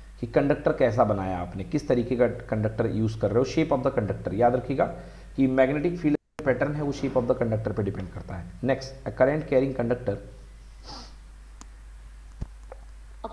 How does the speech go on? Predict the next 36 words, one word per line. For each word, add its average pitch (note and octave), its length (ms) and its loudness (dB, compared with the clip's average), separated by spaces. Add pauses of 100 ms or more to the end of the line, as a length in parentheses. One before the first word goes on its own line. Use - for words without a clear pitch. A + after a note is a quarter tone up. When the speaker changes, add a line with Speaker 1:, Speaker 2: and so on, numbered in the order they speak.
Speaker 2:
current B3 340 6
carrying B3 280 10
conductor, G#3+ 560 12
when G3+ 280 8
placed G3+ 320 10
in G#3 100 8
a G3 100 8
magnetic F#3+ 540 8
field, G3+ 420 6 (320)
experiences G#3+ 720 8
a A3+ 160 12
force। E3 340 8 (400)
If A#3 200 12
the C4+ 80 12
direction A#3 480 12
of C4 200 10
the C4+ 120 10 (120)
field A3 320 4 (140)
and G3+ 360 8
that G3+ 240 10
of G#3+ 200 8
the A3 160 8
current G3 480 6
are F#3 180 8
mutually F#3+ 440 4
perpendicular G#3 760 6
to G3+ 120 4
each G3+ 220 0
other, F3 380 6 (460)
then G3 240 10
the A3 140 8
force B3+ 300 12
acting A3 340 10
on G#3 140 8
the G#3+ 80 12
conductor F#3 640 6